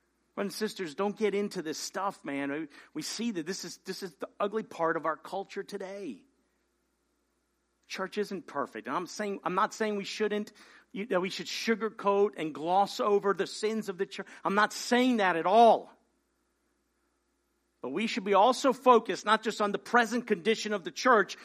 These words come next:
but her future glory. 'Cause if we look more to the future glory of what we're becoming, that's what we will strive for.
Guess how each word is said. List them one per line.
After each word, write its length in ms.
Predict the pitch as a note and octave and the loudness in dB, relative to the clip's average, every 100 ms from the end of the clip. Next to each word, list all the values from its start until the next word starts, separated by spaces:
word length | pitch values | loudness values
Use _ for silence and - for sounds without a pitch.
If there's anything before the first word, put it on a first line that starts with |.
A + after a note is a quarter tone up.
| - | 4
but 120 | G3+ | 4
her 100 | D3+ | 4
future 440 | F#3 - A3+ A3+ G3+ | -2 2 0 2 -2
glory. 500 | D3+ F#3+ B3+ G3 A2+ - _ _ _ _ _ | 2 6 8 8 4 -10 _ _ _ _ _
'Cause 140 | G3 F#3+ | 0 2
if 80 | |
we 100 | F#3 | 2
look 240 | G#3 C4 B3+ | 2 2 4
more 220 | A#3+ C4 | 4 4
to 120 | C4 | 4
the 120 | G3 | 0
future 400 | - A3 C4 C4+ | 0 2 2 2
glory 400 | G#3+ G#3+ B3+ A#3+ | -2 4 8 8
of 100 | G#3 | 6
what 220 | E3+ A#3+ A#3 | 6 6 8
we're 140 | A3+ | 2
becoming, 480 | A3 - B3 C4+ G#3 | 2 -2 2 2 4
that's 260 | G#3 A#3 C4+ | 4 2 0
what 140 | B3 | -2
we 160 | A#3 A3+ | 0 0
will 140 | F#3+ | -2
strive 480 | - - G#3+ A3+ G3+ | -6 2 6 6 4
for. 420 | - C4 B3 G3+ | 0 6 6 6